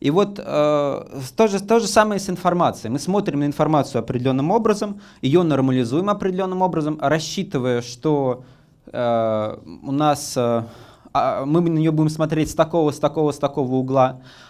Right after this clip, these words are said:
А потом оказывается, что, а, наша экспозиция была выбрана неверно. Со временем наше понимание ситуации изменилось. Ну вот, например, а, вы проектируете социальную сеть.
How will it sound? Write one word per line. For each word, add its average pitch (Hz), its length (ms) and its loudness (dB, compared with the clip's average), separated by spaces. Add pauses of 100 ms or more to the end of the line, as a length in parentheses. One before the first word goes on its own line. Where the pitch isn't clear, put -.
А 117 80 -4
потом 165 260 2
оказывается, 160 800 0
что, 151 580 0 (1040)
а, 123 440 -4 (280)
наша 156 600 2
экспозиция 170 580 -2
была 135 200 0
выбрана 143 360 -2
неверно. 127 480 -2
Со 120 160 0
временем 147 580 -2 (380)
наше 147 320 -2
понимание 147 800 0 (160)
ситуации 156 640 0
изменилось. 117 640 -4 (640)
Ну 160 140 0
вот, 214 160 0
например, 196 580 0 (100)
а, 127 280 4
вы 170 200 0
проектируете 180 680 0
социальную 139 580 4
сеть. - 340 -10